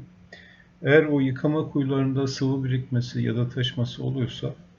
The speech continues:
hangi yıkama kuyusuna ait, e, ise o valve'i bulup muhtemelen o valve arızalıdır. Değiştirmek suretiyle arızayı, e, giderebiliriz. Evet.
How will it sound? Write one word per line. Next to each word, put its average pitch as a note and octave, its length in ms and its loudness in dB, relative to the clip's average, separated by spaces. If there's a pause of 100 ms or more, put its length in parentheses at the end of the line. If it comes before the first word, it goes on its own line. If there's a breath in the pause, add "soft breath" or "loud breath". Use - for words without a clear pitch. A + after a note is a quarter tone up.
(760 soft breath)
hangi D3 480 0
yıkama B2+ 400 0
kuyusuna A#2+ 580 -4 (160)
ait, A#2 400 -2 (340)
e, A#2 40 -6 (920)
ise B2+ 240 -6
o C3 260 -2
valve'i G#2+ 340 -2
bulup C3+ 280 -6 (640)
muhtemelen B2 380 -2
o B2+ 180 -2
valve B2+ 360 4
arızalıdır. G#2+ 420 -6 (120)
Değiştirmek B2 600 -6
suretiyle B2+ 500 -2
arızayı, A#2+ 460 0 (840 loud breath)
e, B2 80 -4 (840)
giderebiliriz. A#2+ 840 0 (1400)
Evet. B2 200 -2